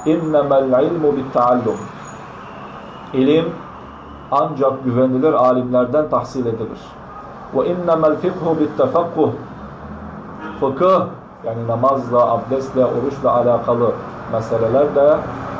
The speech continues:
fıkıh alimlerinden öğrenilir. "Ve men yuridillahu bihi hayra yufakkihu fid din." Allahu Teala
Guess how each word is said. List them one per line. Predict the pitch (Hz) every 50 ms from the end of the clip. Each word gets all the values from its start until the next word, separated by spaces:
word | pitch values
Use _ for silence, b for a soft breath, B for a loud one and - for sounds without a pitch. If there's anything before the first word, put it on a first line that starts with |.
| - - -
fıkıh | - 127 127 - 165 - - -
alimlerinden | 127 123 123 123 123 120 120 120 117 117 113 113 127 127 - 120
öğrenilir. | 117 113 113 110 104 104 104 - - - - - - - - - - - - - - - - - - - - - - - 127
"Ve | 123
men | 120 127 131 131 127 120 127
yuridillahu | 139 147 143 127 120 117 120 117 113 113 123 123 127 123 117 117 117 117
bihi | 123 117 113 113 113 110 - -
hayra | 135 131 131 127 123 123 123 123 123 123 120 120 123 - - - - - - - - - 127
yufakkihu | 123 120 - 117 - - - - 135 123 113 - 113 110 -
fid | 123 110 104 107 123
din." | 120 120 117 107 98 101 - - - - - - - - - - - - - -
Allahu | 120 117 135 147 151 147 131 123
Teala | 113 135 127 127 139 143 147 147 143 139 139 135 139 143 -